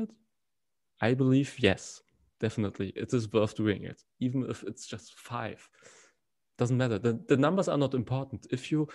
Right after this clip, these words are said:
if you touch the life of people in a positive way and change it, this is worth doing, in my opinion.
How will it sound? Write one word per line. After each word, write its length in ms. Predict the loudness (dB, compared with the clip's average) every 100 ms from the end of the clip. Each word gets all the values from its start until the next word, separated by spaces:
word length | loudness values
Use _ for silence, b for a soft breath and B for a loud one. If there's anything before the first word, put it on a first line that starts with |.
| B
if 200 | -6 0
you 60 | 0
touch 480 | 0 -4 -4 -12 -14 _ _ -2
the 80 |
life 280 | 4 4 4
of 120 | 0
people 340 | 2 0 2 0
in 100 | 0
a 60 |
positive 480 | -2 -2 -2 -4 -2
way 240 | 0 0 0
and 140 | -4
change 340 | -2 -2 0
it, 220 | 0 -4 -8 b b _
this 160 | -8 -8
is 240 | -10 -12 -4
worth 300 | -2 -2 -4
doing, 320 | -6 -4 -4 -4
in 40 |
my 100 | -2
opinion. 420 | -2 -4 -8 -8